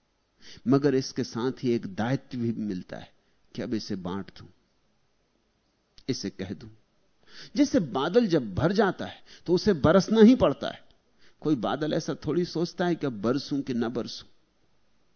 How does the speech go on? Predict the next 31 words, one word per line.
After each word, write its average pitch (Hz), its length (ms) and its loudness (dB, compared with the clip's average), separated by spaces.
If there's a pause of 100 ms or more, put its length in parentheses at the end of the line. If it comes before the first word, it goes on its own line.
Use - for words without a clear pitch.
(300)
जब 113 200 -6
मां 104 500 -2 (640)
के 107 80 -2
पेट 117 380 -2
में 107 200 -4
बच्चा 113 300 -6
नौ 117 280 0
महीने 120 320 -2
रह 117 160 -2
चुका, 139 380 -6 (440)
तो 117 80 0
जन्म 113 360 -6
होगा 101 360 -6
ही। - 100 -16 (1200)
ऐसा 165 220 -2
थोड़ी 254 380 6
कि 208 100 4
नौ 202 160 6
महीने 226 220 8
के 185 100 2
बाद 185 340 2
मां 180 180 4
सोचती 175 500 -2
है 185 60 0
कि - 120 -6
अब - 320 -4 (840)
जन्म 143 380 2
दूं 190 200 4
या 143 140 4
न 165 180 6
दूं, 147 180 0